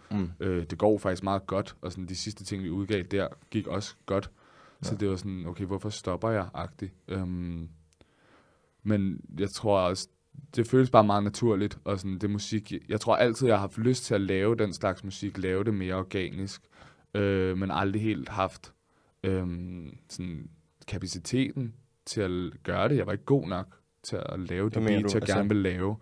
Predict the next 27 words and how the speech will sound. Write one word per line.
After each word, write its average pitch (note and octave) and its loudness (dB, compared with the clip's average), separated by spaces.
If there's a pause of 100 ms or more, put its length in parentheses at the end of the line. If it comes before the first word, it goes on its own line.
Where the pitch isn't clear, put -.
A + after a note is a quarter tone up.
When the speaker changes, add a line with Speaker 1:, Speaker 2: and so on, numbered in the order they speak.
(600)
Speaker 2:
Øhm, F#2 -4 (100)
så - 0 (180)
det A2 4
er G#2+ 6
nemmere G#2+ 8
at A2+ 10
lave G2 2
trap A2 4
beats, - 0 (520)
end G#2+ 2
Speaker 1:
Okay, G2 4
Speaker 2:
at G2 4
lave, F#2+ 2
Speaker 1:
på G2 2 (100)
den G2+ 2
måde. G#2 2
Speaker 2:
øh, F#2 2 (360)
de G#2 -4
beats, G2 0
jeg G#2 4
laver F#2 2
nu, F#2 -4
for F#2+ -8
eksempel. F2 -6 (240)
I F#2+ 0
hvert F#2 0
fald F#2+ 0